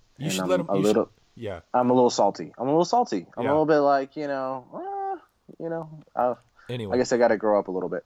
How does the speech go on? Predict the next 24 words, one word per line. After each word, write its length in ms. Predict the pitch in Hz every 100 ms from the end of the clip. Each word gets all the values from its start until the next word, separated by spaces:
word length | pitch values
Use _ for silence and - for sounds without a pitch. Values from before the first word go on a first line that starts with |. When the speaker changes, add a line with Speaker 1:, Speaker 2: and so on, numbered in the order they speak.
| _ 170
Speaker 1:
Okay, 220 | 156 135
let's 240 | 175 214
finish 340 | - 226 208 -
this, 280 | 185 -
this 260 | - 151 -
injustice 520 | 147 127 139 - 143
thought, 340 | - 143 143 -
because 200 | 127 131
I 60 | 131
do 120 | 147
wanna 180 | 139 120
get 120 | 107
off 200 | 113 -
this 160 | 127 -
topic 380 | 127 123 131
and 140 | 110 104
talk 220 | 110 -
about 340 | 101 107 - _
anime 280 | 113 113 113
or 280 | 113 113 107
whatever. 460 | 110 110 110 127 - _ - _ _
Um, 400 | 131 131 120 110 - _
<clears throat> 160 | _
I 340 | 196 190 139